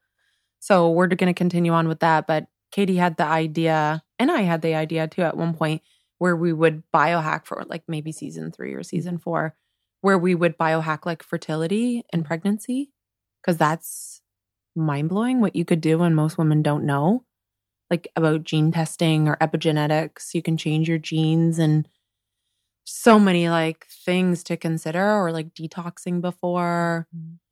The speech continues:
Speaker 1: you know, what you can do while you're pregnant too. And then
Speaker 2: Orgasmic birth.
Speaker 1: orgasmic birth,
Speaker 2: All of
Speaker 1: like,
Speaker 2: that.
Speaker 1: Mayan, like, womb massage, womb
Speaker 2: Mm-hmm.
Speaker 1: healing. Like, we are totally one hundred percent unsupported
Speaker 2: Yeah.
Speaker 1: as women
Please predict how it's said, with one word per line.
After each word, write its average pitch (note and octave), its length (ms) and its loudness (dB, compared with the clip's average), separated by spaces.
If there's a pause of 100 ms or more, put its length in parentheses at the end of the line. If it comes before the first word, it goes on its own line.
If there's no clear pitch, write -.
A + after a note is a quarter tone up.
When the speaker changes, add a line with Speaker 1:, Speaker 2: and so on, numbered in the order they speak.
(180)
Speaker 1:
you F#3 80 2
know, F3 140 6
what F3 180 2
you F3 120 -4
can E3+ 160 0
do E3 160 0
while D#3 240 0
you're E3+ 160 0
pregnant F3 440 -2
too. F3+ 680 2
And E3 140 4
then D#3+ 120 4
Speaker 2:
Orgasmic E3 400 0
birth. F#3 440 2
Speaker 1:
orgasmic F3+ 580 2
birth, A3+ 420 2
Speaker 2:
All F3 100 -10
of E3 40 -6
Speaker 1:
like, F#3 160 -4
Speaker 2:
that. D#3+ 120 -2
Speaker 1:
Mayan, E3+ 600 -2
like, F3 200 -8
womb A3 300 0
massage, G#3+ 540 2
womb E3 200 -2
Speaker 2:
Mm-hmm. E3 100 -2
Speaker 1:
healing. A3 640 4
Like, - 360 -6 (560)
we G#3 140 2
are E3+ 180 2 (120)
totally F3 400 0
one E3 180 -2
hundred D#3+ 200 -4
percent D#3+ 360 -8
unsupported D3 680 -8 (540)
Speaker 2:
Yeah. F3 340 6
Speaker 1:
as F3 160 0
women D#3 420 -2